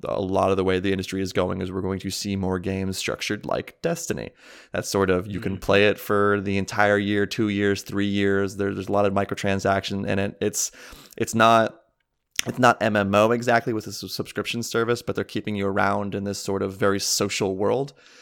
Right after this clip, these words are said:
Speaker 1: Uh, but this,
Speaker 2: Someone,
Speaker 1: for me,
Speaker 2: someone screams, "Oh, I got Azura's dog," and be-, some people's like,
Speaker 1: <laughs>
Speaker 2: "I have no idea what that means."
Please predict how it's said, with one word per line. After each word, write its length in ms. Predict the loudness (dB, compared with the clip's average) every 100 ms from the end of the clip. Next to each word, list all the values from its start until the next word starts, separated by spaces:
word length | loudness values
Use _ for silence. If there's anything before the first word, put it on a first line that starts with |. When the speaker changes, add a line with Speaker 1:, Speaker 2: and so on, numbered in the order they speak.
| -20 -20 -20 -6 2
Speaker 1:
Uh, 380 | 4 6 4 0
but 220 | -2 0 4
this, 160 | 2
Speaker 2:
Someone, 240 | 2 2 4
Speaker 1:
for 40 |
me, 280 | 6 6 6
Speaker 2:
someone 320 | 2 -2 -4
screams, 500 | -6 -6 -8 -6 -2
"Oh, 220 | 4 4
I 120 | 4 2
got 300 | 2 0 -2
Azura's 720 | -4 -2 0 2 2 2 -2 -4 -20 _ _ _ -20 -20 _ _ _ 4
dog," 480 | 6 6 6 0 -4
and 100 | -8
be-, 60 | -4
some 160 | -4
people's 340 | 0 0 2 2
like, 460 | 2 4 2 2
Speaker 1:
<laughs> 60 | -2
Speaker 2:
"I 60 |
have 160 | 0 -2
no 100 | -2
idea 200 | -8 -10
what 100 | -12
that 160 | -16 -16
means." 440 | -18 -10 -8 -8